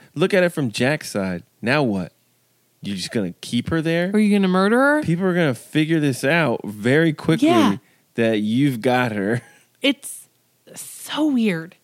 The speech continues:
Speaker 1: It's so stupid,
Speaker 2: Anyway,
Speaker 1: man.
Speaker 2: that's where we end the episode.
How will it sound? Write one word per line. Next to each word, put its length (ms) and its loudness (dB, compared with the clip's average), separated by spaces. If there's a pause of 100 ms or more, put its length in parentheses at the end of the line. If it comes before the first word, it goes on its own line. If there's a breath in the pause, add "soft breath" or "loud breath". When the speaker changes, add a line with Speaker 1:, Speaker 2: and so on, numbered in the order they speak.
(120)
Speaker 1:
It's 280 -8
so 300 0
stupid, 520 -2
Speaker 2:
Anyway, 520 4
Speaker 1:
man. 80 0
Speaker 2:
that's 360 2
where 220 -2
we 240 2
end 300 0
the 140 2
episode. 960 -2